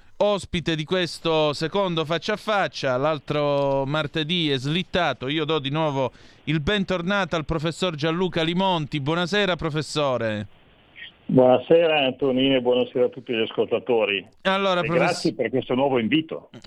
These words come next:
Speaker 1: Prego, lei è sempre benvenuto, lo sa. La, martedì scorso abbiamo dovuto posticipare perché purtroppo la storia, come vede, bussa alle nostre porte e non porta notizie piacevoli. Allora, parliamo
Speaker 2: Sì,
Speaker 1: un poco
Speaker 2: e tra l'altro mi,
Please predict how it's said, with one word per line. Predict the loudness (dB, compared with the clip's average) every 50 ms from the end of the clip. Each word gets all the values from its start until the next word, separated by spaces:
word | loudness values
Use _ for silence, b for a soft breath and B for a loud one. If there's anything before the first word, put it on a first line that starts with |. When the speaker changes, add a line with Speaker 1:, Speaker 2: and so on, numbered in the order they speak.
| -6 -4
Speaker 1:
Prego, | -2 0 0 0 0 0 -2 -2 -2 0 0 0
lei | 0 0 0 0 -2
è | -2
sempre | -2 -2 -2 -2 -2 -2 -4
benvenuto, | -2 -2 -2 -2 -2 -2 -2 -2 -4 -4 -2 -2
lo | -2 -2
sa. | -2 -2 -2 -4 -4 -4
La, | -2 0 0 0 2 2 0 0 0 -2
martedì | -2 -2 -2 -2 -2 -2 -2 -2 -2 -2
scorso | -2 -2 -2 -2 -2 -2 -4 -4 -4 -2 0 2 2 0
abbiamo | 0 0 -2 -2 -2 -2 -2
dovuto | -2 0 0 0 -2 -2 -2 -4 -4
posticipare | -4 -4 -6 -6 -6 -6 -6 -4 -2 0 0 0 0 -2 -2
perché | -4 -6 -6 -6 -6 -6
purtroppo | -6 -8 -6 -4 -2 -2 -2 -2 -4 -4 -4 -4 -4 B B B B B B B B B B -4
la | -2 -2 -2
storia, | -2 -2 -2 0 0 -2 -2
come | -2 -2 -2 0 0
vede, | 0 0 0 -2 -4 -4
bussa | -2 -2 -2 -2 0 0 0 0
alle | 0 0 0
nostre | -2 -2 -4 -4 -4 -6 -4
porte | -2 0 0 2 2 0 -2 -4 -4 -2 -2 -2 -2 -4
e | -4 -4 -2 -2 -2 -2 -2 0
non | 0 0 0 0 -2 -2
porta | 0 0 0 -2 -2 -4 -2 -2
notizie | -2 -2 -2 -4 -6 -6 -4 -4 -4 -2
piacevoli. | -2 -2 -2 -2 -2 -2 -2 -2 -4 -4 -6 B B B B B B B B B
Allora, | -2 -2 0 2 0 0 2 2 0 0 0 0
parliamo | -2 -2 0 2 2 2 4 4
Speaker 2:
Sì, | 2
Speaker 1:
un | 0 0
poco | 0 0 0 0 2
Speaker 2:
e | 2
tra | 4 4
l'altro | 4 2 2 0 0 0 0
mi, | 2 0